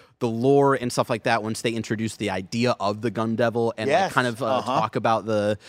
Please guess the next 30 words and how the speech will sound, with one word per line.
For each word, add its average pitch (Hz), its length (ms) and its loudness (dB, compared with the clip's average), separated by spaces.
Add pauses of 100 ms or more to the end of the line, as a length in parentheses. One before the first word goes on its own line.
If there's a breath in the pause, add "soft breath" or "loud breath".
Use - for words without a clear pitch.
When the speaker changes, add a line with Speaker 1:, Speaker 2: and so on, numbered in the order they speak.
(180 loud breath)
Speaker 1:
the 131 80 2
Gun 120 200 0
Devil, 117 280 2
which, 113 260 -2 (520 soft breath)
like, 123 300 0 (360)
when 139 220 2
we 139 120 2
got 127 320 0
to 170 100 2
that 156 160 4
episode, 156 360 0
it 131 60 2
reminded 127 280 2
me 131 60 0
of, 117 160 -2
like, 113 220 -6
"Oh, 156 240 -4 (200)
shit, 170 360 -2 (160)
friend 143 220 0
of 131 80 4
the 123 40 -8
show, 143 400 2
Ian 131 260 0
Preschel, 113 500 0
told 120 220 -2
me 113 80 -2
about 107 200 -2
this 113 160 -6
manga, 117 300 0
like, 107 180 -2